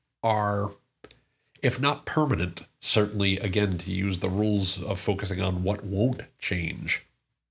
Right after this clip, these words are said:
not likely to change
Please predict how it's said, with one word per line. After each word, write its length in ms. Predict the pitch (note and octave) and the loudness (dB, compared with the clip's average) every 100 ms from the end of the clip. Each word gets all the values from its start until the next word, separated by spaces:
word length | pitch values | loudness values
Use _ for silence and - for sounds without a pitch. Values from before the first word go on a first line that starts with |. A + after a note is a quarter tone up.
| _ - | _ -10
not 480 | G2 A2 A#2+ - - - | 0 2 2 0 -14 -4
likely 480 | G#2 G#2 G#2 G2+ F#2 | -2 0 0 0 -2
to 260 | - - | -4 -6
change 800 | F#2 - F2+ F2 E2 D#2 - - | -6 -4 -2 -2 -2 -4 -6 -8